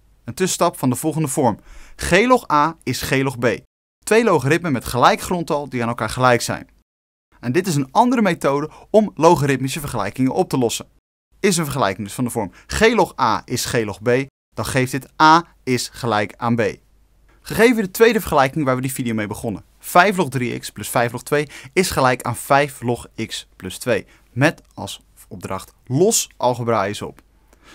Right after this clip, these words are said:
Nou, hoe ga je hier te werk? Nou, je kunt hier weer gebruik maken van die rekenregels voor logaritmen. Namelijk dat linkerlid kunnen we samen nemen. En dan krijgen we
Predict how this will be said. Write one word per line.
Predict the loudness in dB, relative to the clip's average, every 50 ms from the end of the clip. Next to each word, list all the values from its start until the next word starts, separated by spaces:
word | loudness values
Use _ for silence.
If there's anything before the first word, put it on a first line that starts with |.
| -12 -6
Nou, | -4 -2
hoe | 0 -2 0
ga | 0 0
je | 0 0
hier | -2 -6 -6 -6
te | 0 4
werk? | 4 4 4 2 -4 -18 _ _ _ -20 -20 _ -20 -20 -20 _
Nou, | -8 -8 -6
je | -2
kunt | 2 4 4 4
hier | 2 -2
weer | -4 -4
gebruik | -4 0 2 4 4 4 2 2
maken | 0 0 0 -2 -2
van | -2 -2
die | 0 0 2
rekenregels | 4 4 4 4 2 0 -2 -2 -4 -6
voor | -6 -4 -2
logaritmen. | -2 -2 0 0 -2 -2 -2 -4 -10 -12 _ _ _
Namelijk | -6 -6 -4 -4 -6 -8 -10
dat | -14 -12 -4
linkerlid | -2 0 0 0 -2 -4 -6 -6 -6
kunnen | -6 -6 -6 -6
we | -8 -4
samen | 2 6 6 8 8 6 4
nemen. | 2 2 0 -4 -6 -8 -14 -20 -20 -20 -20 -14 -6
En | -2 -2 0 2
dan | 0 0 -2
krijgen | -2 -2 -2 -2 -2 -4 -8
we | -12